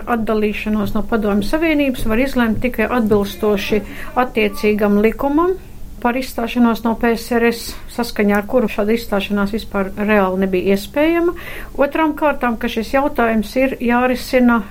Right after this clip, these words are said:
visu Latvijas iedzīvotāju referenduma ceļā. Un Maskavas galvenā prasība jau kopš tūkstoš divsimt deviņdesmitā gada četrpadsmitā maija, kad Gorbačovs izdeva dekrētu par Latvijas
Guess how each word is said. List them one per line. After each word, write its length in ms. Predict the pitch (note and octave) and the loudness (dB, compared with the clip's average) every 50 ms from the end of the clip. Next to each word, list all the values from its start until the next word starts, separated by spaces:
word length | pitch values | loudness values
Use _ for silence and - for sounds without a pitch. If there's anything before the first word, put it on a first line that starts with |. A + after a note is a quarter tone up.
| - A#3 | -4 -2
visu 320 | C4 C4+ - - A#3 A3 | -2 -2 -2 -2 0 0
Latvijas 400 | A3+ A#3 A#3+ - A#3+ G#3+ G3+ - - A#3+ | 0 -2 -2 -2 -2 0 0 0 -2 -2
iedzīvotāju 640 | A#3+ A#3 - A3+ A3 A3 G#3 G#3 - G3 G3 G#3 | -2 0 0 0 2 2 0 0 0 0 0 0
referenduma 560 | A3+ G#3+ - G#3 G3+ G3+ G3 G3 G3+ G3 F#3+ F#3+ | -2 -2 -2 -2 0 0 0 0 0 0 -2 -2
ceļā. 400 | - - - F3 F3 - - D3+ F3 - - - - - - - - - - | -2 -2 -2 -2 -2 -4 -6 -8 -8 -10 -10 -12 -14 -12 -12 -12 -4 0 4
Un 160 | A#3 A#3 A#3 G#3+ - | 4 6 4 4 4
Maskavas 560 | A#3+ B3 D4 D4+ - - B3 A#3 A#3 A3 A3 | 4 2 2 2 -2 -4 0 0 0 2 2
galvenā 400 | B3+ B3 A3+ A3 G#3+ G#3+ G#3+ G3 G3+ | 2 2 2 2 2 0 0 -2 -2
prasība 640 | - A#3+ C4+ C4 - - F4+ F4+ F4 C#4+ C4 C4+ - | -2 -2 -2 -2 0 0 2 2 2 2 2 0 2
jau 240 | A#3 A#3+ C4+ C#4 C4 C4+ - | 2 2 2 2 0 -2 0
kopš 560 | - A#3 A3 A3 - - - - - - - - | 0 2 2 0 -2 -8 -8 -6 -6 -8 -8 -8
tūkstoš 320 | - A#3 - - - G#3 G#3+ | -8 -8 -6 -6 -6 -2 0
divsimt 320 | A#3 G#3+ - A3+ G#3+ G#3+ | 0 0 2 0 2 2
deviņdesmitā 400 | A3 G#3+ G#3+ G3+ G3+ - - G#3+ G#3 A#3 | 4 2 2 0 0 -2 -2 0 0 2
gada 160 | A3 G#3 G3+ | 0 0 0
četrpadsmitā 640 | - A#3+ A#3 A3+ - - G3+ - A3 G#3+ G3 G#3+ A3 | -2 -2 -2 -2 -4 -4 -4 -2 -2 0 2 2 2
maija, 460 | A#3+ D4+ F#4 G4+ G4 D#4+ A#3 - G3+ | 4 4 4 4 4 2 2 2 0
kad 180 | - - G#3 G3+ | -2 -4 -6 -2
Gorbačovs 540 | G3+ A3+ A#3 A3 G3+ G3 - G#3 G#3 G3+ - - | 0 0 0 0 -2 -2 -4 -4 -6 -6 -6 -4
izdeva 400 | - B3 G3+ G#3 A#3 G#3+ G#3 G#3 | -4 -4 0 2 2 2 2 2
dekrētu 680 | G3+ A3+ A#3 A#3 - - G3+ G3+ G3+ - - - G#3 G3 - - - - | 2 0 -2 -2 -4 -4 -2 -2 -2 -2 -4 -6 -8 -8 -8 -10 -12 -6
par 160 | - G3+ G#3 | -4 -4 -2
Latvijas 480 | G3+ G3 - - F#3 F3+ F3+ F3+ - | -2 -4 -4 -4 -4 -4 -4 -4 -8